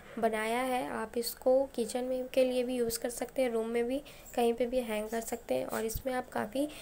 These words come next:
चीज़ें रख सकते हैं। Wardrobe के लिए आपके लिए best होगा कि इसमें आप hanky वगैरह,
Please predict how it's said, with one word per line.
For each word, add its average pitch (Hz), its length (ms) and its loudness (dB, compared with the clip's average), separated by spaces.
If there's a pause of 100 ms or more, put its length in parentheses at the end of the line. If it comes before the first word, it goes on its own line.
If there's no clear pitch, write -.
(300)
चीज़ें 254 340 4
रख 226 160 0
सकते 240 300 -2
हैं। 262 60 4
Wardrobe 240 460 4
के 285 140 4
लिए 262 240 2
आपके 247 300 -2
लिए 262 200 8
best 220 380 -2
होगा 247 200 2
कि 247 160 -4
इसमें 240 400 -2
आप 233 260 -4
hanky 220 420 -2
वगैरह, 240 480 0